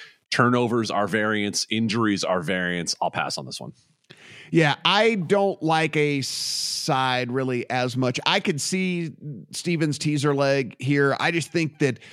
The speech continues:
Speaker 2: I think moving this thing indoors does create at least a little bit more of a, a, a weirdness to this one that I'm not willing to kind of pull the trigger on here. But I do think an over is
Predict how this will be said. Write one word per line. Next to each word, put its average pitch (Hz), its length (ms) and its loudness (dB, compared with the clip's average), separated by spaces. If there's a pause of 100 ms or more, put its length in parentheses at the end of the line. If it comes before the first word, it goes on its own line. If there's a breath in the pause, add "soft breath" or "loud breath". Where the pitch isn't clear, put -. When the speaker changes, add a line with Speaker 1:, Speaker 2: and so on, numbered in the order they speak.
(400 loud breath)
Speaker 2:
I 185 100 4
think 196 120 4
moving 170 400 6
this 156 160 0
thing 165 220 2
indoors 147 640 4
does 139 280 2
create 139 300 2
at 131 120 -2
least 131 200 0
a 120 60 0
little 131 240 2
bit 127 200 2
more 127 460 2
of 123 220 -2
a, 113 400 -4 (420)
a, 123 120 0 (180)
a 123 100 -2
weirdness 139 680 0
to 156 120 2
this 147 180 2
one 147 200 2
that 131 100 2
I'm 131 180 2
not 123 400 -2 (240)
willing 123 540 0
to 117 180 -2
kind 117 200 -2
of 110 100 -8
pull 123 240 -2
the 98 120 -6
trigger 113 380 -2
on 107 200 -4
here. 117 200 -2
But 104 120 -4
I 120 80 -2
do 185 180 0
think 151 220 -2
an 123 100 -2
over 127 400 2
is 113 220 -4